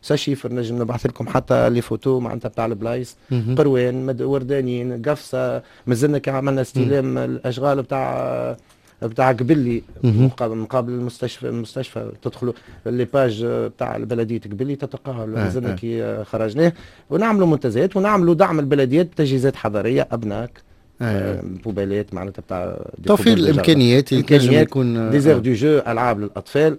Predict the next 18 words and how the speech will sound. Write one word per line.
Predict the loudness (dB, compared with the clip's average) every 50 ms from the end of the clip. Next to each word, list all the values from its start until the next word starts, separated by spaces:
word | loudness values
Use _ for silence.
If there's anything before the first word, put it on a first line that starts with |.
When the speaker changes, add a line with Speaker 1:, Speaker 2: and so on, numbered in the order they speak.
| -6
Speaker 1:
في | -10 -2 0 0
بلايص | 2 6 6 8 8 8 6 2 -2 -4 -4
اللي | -2 -2 -2
فيهم | 0 0 0 2 2 0
كثافة | 0 0 -2 0 0 0 0
Speaker 2:
مهم. | 0 2 2 2 0
Speaker 1:
سكنية | 0 0 -2 0 0 0 0 -2 -4 -6
باش | -2 0 0 0 0 -2
ال-، | -2 -2 -2
الناس، | -2 -2 -2 -2 -2 -2 -2 -4 -6 -6
آه، | -8 -8 -8 -8 -8 -10 -10 -12 -14 -16 -6 _
تنجم | 0 2 2 0 0
تتفرهد، | -2 -4 -4 0 0 2 4 2 2 0 -2 _ _ _ -20 -20 _ _ _ 2
مش | 4 4 4 4
بحر | 2 4 4 4 4
بركة | 4 2 -2 -2 -4 -8
معناتها. | -10 -8 -8 -10 -8 -2 -2 -2
Speaker 2:
أكيد، | 0 2 0 0 -2